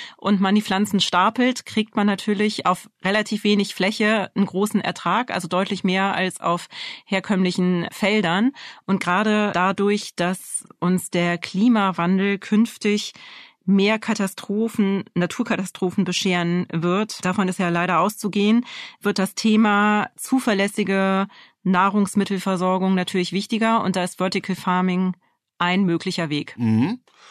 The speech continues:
Speaker 2: Und sag mal, was unterscheidet das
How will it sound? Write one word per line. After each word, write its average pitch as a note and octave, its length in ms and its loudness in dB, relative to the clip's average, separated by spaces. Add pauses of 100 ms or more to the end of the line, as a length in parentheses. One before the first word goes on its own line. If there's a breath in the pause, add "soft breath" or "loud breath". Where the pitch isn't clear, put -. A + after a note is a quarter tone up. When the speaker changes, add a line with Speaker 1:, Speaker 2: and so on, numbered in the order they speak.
(300 soft breath)
Speaker 2:
Und A#2 440 0
sag A#2+ 180 -6
mal, A2+ 180 -2
was A#2 600 -4
unterscheidet A2+ 840 -2
das - 480 -6